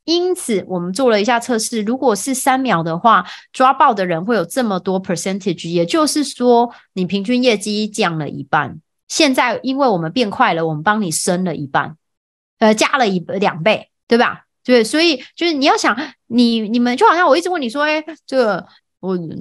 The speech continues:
哎呀，老师，你觉得这个台币三百万比较好，还是这个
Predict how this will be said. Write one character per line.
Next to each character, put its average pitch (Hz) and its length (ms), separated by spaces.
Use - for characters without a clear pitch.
哎 247 100
呀， 254 80
老 180 100
师， 220 260
你 185 80
觉 170 140
得 202 100
这 226 120
个 180 240
台 170 180
币 240 120
三 208 200
百 156 180
万 190 160
比 139 60
较 151 120
好， 151 220
还 151 160
是 202 220
这 196 140
个 156 240